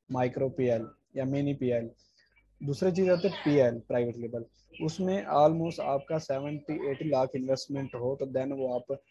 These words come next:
क्योंकि आपने उसको bulk में purchase करना होता है, अ,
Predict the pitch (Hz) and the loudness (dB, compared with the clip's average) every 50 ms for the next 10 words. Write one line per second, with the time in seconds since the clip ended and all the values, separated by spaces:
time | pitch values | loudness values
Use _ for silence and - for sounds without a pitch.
0 | _ - - - 151 160 165 175 170 165 - - - 135 143 143 147 165 165 165 | _ -20 -4 0 0 2 4 4 2 2 2 2 2 2 2 2 2 0 -2 -2
1 | 151 - - 131 - - - 160 143 135 135 135 135 131 - 147 156 160 151 - | -2 -4 -8 -12 -8 -2 -2 -2 2 4 6 6 6 4 2 2 2 2 4 2
2 | 131 123 - 131 135 135 - - 151 147 156 160 160 156 156 - - - 170 170 | 0 0 2 0 0 0 2 0 0 2 4 2 2 2 2 -2 -2 -2 -2 -2
3 | 165 - - - 147 131 127 123 120 120 120 120 120 120 123 120 | -2 -4 -6 -4 0 2 2 2 2 2 -2 -6 -8 -8 -10 -12